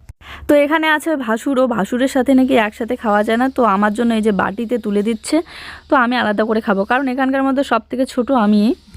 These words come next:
আহ, কি স্বাদ এত সুন্দর গাছ পাকা কুল। দিয়ে এসে সোজা বাসনপত্রের গামলা নিয়ে চললাম কলের পাড়ে বাসনপত্র মাজতে।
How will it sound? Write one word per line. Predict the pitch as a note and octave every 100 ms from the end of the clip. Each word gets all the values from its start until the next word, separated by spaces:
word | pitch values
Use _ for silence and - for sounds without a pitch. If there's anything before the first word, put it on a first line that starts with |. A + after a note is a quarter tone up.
| - _ _ -
আহ, | A#3 C4 C#4+ -
কি | C#4
স্বাদ | C4 - A3+ A3+ B3+
এত | A3 A3
সুন্দর | B3+ B3+ B3+ A#3+
গাছ | F#3+ G3 A3 -
পাকা | A3 A3 A#3
কুল। | - A3+ A3+ _ -
দিয়ে | D#4+ D4
এসে | C#4 D#4 D4+
সোজা | D4 B3+ C#4+ C#4+
বাসনপত্রের | C#4 A3+ A3+ C4 B3+ C#4 C4
গামলা | G#3 A3
নিয়ে | A#3+ B3+
চললাম | B3 A3+ B3 B3
কলের | A#3 A3 A3+
পাড়ে | G#3+
বাসনপত্র | G#3 G3 G#3+ G#3+ G#3+ G3+
মাজতে। | G#3+ F#3+ F#3+ - B3